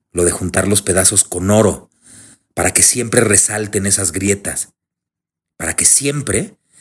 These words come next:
resalten esas cicatrices. Lo repito constantemente en otros capítulos. Aquel que no ha fracasado es porque nunca ha intentado conquistarse a sí mismo.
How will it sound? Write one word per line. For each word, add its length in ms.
resalten 540
esas 220
cicatrices. 880
Lo 120
repito 340
constantemente 960
en 140
otros 200
capítulos. 680
Aquel 320
que 120
no 200
ha 80
fracasado 720
es 80
porque 260
nunca 460
ha 80
intentado 580
conquistarse 640
a 40
sí 140
mismo. 360